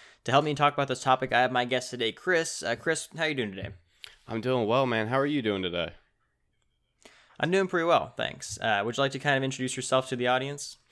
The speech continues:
Speaker 2: Yeah, most definitely. So my name is Chris Carter. I'm from Raleigh, North Carolina.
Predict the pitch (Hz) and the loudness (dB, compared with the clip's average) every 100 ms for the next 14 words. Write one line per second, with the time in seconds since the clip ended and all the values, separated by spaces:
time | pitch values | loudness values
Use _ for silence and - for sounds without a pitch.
0 | - - 113 143 127 123 - 135 - 107 | -20 -6 0 2 2 -2 -2 -4 0 0
1 | 95 - 110 92 107 120 127 113 - - | 0 0 0 0 -2 0 0 -2 -8 -6
2 | 127 - 117 117 123 131 127 104 - 101 | -6 -4 0 0 0 -4 -6 -10 -6 -4
3 | 98 104 113 110 113 107 - 113 107 107 | 0 2 2 0 -2 -4 -2 0 2 2
4 | 113 123 | 0 -2